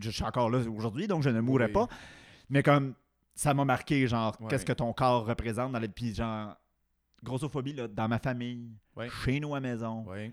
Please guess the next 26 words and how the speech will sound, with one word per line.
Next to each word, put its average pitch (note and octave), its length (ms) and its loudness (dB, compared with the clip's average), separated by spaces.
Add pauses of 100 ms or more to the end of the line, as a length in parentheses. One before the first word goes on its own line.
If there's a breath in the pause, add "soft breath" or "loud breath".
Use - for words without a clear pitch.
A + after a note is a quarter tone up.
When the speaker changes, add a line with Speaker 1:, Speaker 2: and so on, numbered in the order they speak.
(120)
Speaker 1:
à B2 140 8
l'école. A#2 680 2
Speaker 2:
Ah G2 100 -8
ouais. G#2 220 -6
Speaker 1:
Genre, A#2+ 200 2
ça B2 320 2
n'arrêtait A#2 760 -2
pas B2 180 4 (120)
une B2+ 240 2
Speaker 2:
Ah, A#2 80 0
c'est F#2+ 80 -2
Speaker 1:
hostie - 140 -10
de - 40 -12
Speaker 2:
ça. C#3 100 0
Speaker 1:
seconde. C#3+ 220 0
Fait D3 60 4
que B2 60 6
j'ai C#3+ 80 6
quand E3+ 120 2
même G#3+ 280 0
intégré C#3+ 460 2
très F3 240 2
rapidement. C3+ 520 -2 (200)
Speaker 2:
C'est F2 140 -18
sûr. - 140 -20 (180)
Speaker 1:
Euh, A2 260 4